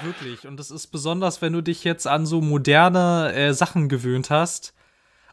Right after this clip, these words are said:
und die ja ausschließlich auch spielst, wo ja Blizzard auch im M M O-Genre besonders Vorreiter war und das ist dann alles mit einem Schlag weg. Ich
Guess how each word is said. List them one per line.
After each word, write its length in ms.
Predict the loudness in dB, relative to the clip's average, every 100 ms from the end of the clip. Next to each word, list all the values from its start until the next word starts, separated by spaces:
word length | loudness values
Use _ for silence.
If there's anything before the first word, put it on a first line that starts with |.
| _
und 260 | -4 -2
die 80 | 2
ja 160 | 6 6
ausschließlich 560 | 6 0 -4 -2 -2
auch 160 | -2 -2
spielst, 500 | -4 2 2 2 2
wo 120 | 2
ja 80 | 4
Blizzard 400 | 4 4 4 6
auch 400 | 6 6 4 2
im 180 | -2 -2
M 160 | -2
M 100 | -2
O-Genre 560 | 2 2 4 4 4 2
besonders 380 | 0 2 4 2
Vorreiter 680 | 4 4 6 4 4 2 4
war 220 | 4 4
und 140 | 0
das 120 | -2 -4
ist 140 | 0
dann 100 | 0
alles 300 | 2 0 0
mit 160 | -4 0
einem 260 | 0 2
Schlag 560 | -2 0 2 2 0 -2
weg. 300 | 0 0 -6
Ich 200 | -16 -16